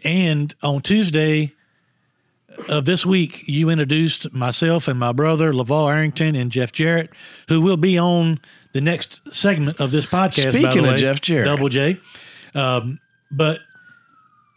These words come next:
Speaker 1: and I got a chance to speak to some of the senators that have been on the other side of this
Speaker 2: Hey,
Speaker 1: fight.
Speaker 2: hey, hold on, Hermie. I don't know if everybody hears it, but I hear a siren, and as a lawyer,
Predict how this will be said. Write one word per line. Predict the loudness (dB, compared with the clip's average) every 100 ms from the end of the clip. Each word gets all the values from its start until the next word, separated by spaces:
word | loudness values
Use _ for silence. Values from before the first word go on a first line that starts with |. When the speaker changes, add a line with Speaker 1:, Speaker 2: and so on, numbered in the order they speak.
| -8
Speaker 1:
and | -4
I | -2
got | 0 -2
a |
chance | 0 -2 -2
to | -6
speak | -2 -2 -2
to | -2
some | 0 0
of |
the | 0
senators | 0 0 0 -2 -4 -12 -16 -18 -20 -20 -20 -8
that | -4 -4 -6 -14 _ -12
have | -6 -4 -2
been | -2 0
on | 0
the | 0
other | 0 0
side | 0 0 0 0 -2
of | -2
this | -2 0
Speaker 2:
Hey, |
Speaker 1:
fight. | 0 0
Speaker 2:
hey, | 0
hold | 0 0
on, | 0
Hermie. | 0 0 0
I |
don't | -2
know | -2
if | -2 -2
everybody | -2 -2
hears | -2 -4
it, | -4
but | -4
I | -2
hear | 0 0
a | -2
siren, | -2 -2 -2 -2
and | -2
as | -2 -4
a |
lawyer, | -4 -2 0 0 -4